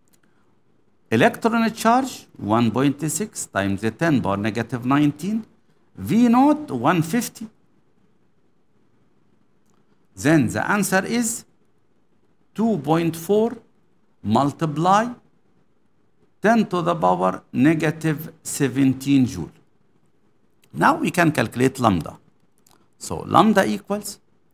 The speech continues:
Planck constant, six point six three times the ten power negative thirty-four, divided by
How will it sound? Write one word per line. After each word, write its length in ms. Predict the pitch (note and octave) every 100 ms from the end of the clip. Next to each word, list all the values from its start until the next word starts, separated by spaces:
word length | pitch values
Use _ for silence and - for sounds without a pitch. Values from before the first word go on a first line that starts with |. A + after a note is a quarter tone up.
| _ _ _ _ F#2+
Planck 460 | G#2 G#3 A3 F#3+
constant, 640 | G3+ A3 A3+ A3+ A#3 A3+ - -
six 400 | - C#3 C#3 -
point 280 | G2 G#2+ G#2+
six 300 | C3+ - - D#3+ D#3+
three 240 | F#3 A3 - _ _ _ _ _ -
times 280 | A#2 A2+ A2
the 80 |
ten 240 | A2+ D3+ C#3
power 200 | A2 A2
negative 500 | A2 A2+ A#2 - A#2+
thirty-four, 760 | - E3 E3 F3 F3 G3 A3 - _ _ _ _ _ _ _ _ _ _ _ -
divided 600 | F2 G#2+ E3+ E3+ D#3+ D#3
by 300 | G3 G#3+